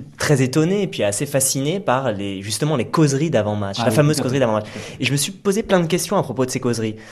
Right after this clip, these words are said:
Speaker 1: Euh, est-ce que vous les y écriviez avant ? Est-ce que c'était quelque chose qui était vraiment
Speaker 2: Oui.
Speaker 1: écrit ? Est-ce que vous aviez un plan ? Parce qu'on
Speaker 2: Alors,
Speaker 1: parlait longtemps.
Speaker 2: Albert Batteux m'avait impressionné. Il venait avec une espèce d'enveloppe froissée. Et il avait, euh,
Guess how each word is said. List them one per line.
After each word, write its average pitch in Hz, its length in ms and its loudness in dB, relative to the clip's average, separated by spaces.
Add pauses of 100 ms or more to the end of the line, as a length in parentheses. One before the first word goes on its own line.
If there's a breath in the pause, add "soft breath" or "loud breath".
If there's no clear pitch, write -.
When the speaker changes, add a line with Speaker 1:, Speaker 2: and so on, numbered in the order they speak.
(240 loud breath)
Speaker 1:
Euh, 98 560 2 (100)
est-ce - 160 2
que 254 80 2
vous 160 200 0
les 123 180 0
y - 20 4
écriviez 110 500 -2
avant ? 90 300 -6
Est-ce 101 80 -6
que 196 60 -4
c'était 190 160 -2
quelque 160 120 -4
chose 202 140 -4
qui 143 80 -6
était 123 80 -4
vraiment 143 300 0
Speaker 2:
Oui. 123 100 -2
Speaker 1:
écrit ? 120 160 -2
Est-ce 160 80 -6
que 151 60 -8
vous 147 40 -2
aviez 135 120 0
un 135 40 0
plan ? 196 100 -2
Parce 151 120 -4
qu'on 131 60 -2
Speaker 2:
Alors, 127 120 4
Speaker 1:
parlait 123 160 4
longtemps. 196 340 0
Speaker 2:
Albert 185 260 4
Batteux 180 480 2 (160)
m'avait 131 280 2
impressionné. 131 840 0 (160)
Il 175 120 6
venait 156 280 6
avec 165 340 6
une 143 120 0
espèce 143 360 0
d'enveloppe 131 500 -2
froissée. 120 520 -2 (580 soft breath)
Et 139 140 4
il 156 80 6
avait, 165 600 0
euh, - 320 -18